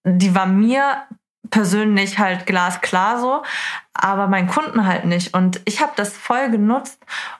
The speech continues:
um, und mir ist da bewusst geworden, dass die meisten gar nicht Bescheid wissen. Und ich hab da halt einfach angefangen, so Aufklärungsarbeit <laughs> zu machen, so. Also ich hab das einfach genutzt. Ich glaub,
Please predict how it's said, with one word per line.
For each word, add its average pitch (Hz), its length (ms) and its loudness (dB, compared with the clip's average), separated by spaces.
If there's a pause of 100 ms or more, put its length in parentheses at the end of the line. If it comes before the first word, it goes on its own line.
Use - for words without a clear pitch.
(100)
um, 202 420 0
und 202 140 4
mir 226 120 4
ist - 120 -4
da 220 100 0
bewusst 202 420 -2
geworden, 185 500 0
dass 185 360 -4
die 202 180 -2
meisten 190 580 0
gar 180 160 2
nicht 180 220 -2
Bescheid 226 340 -2
wissen. 180 280 -2
Und 170 120 0
ich 175 140 -4
hab 196 80 -6
da 180 380 -2
halt 185 220 0
einfach 185 360 -2
angefangen, 185 500 0
so 196 80 0
Aufklärungsarbeit 185 1120 0
<laughs> - 100 -16
zu 196 60 2
machen, 180 360 2
so. 175 180 -2 (340)
Also 175 120 -2
ich 190 100 0
hab 226 80 0
das 233 100 -2
einfach 208 300 -2
genutzt. 208 300 0
Ich 180 100 -4
glaub, 202 240 -2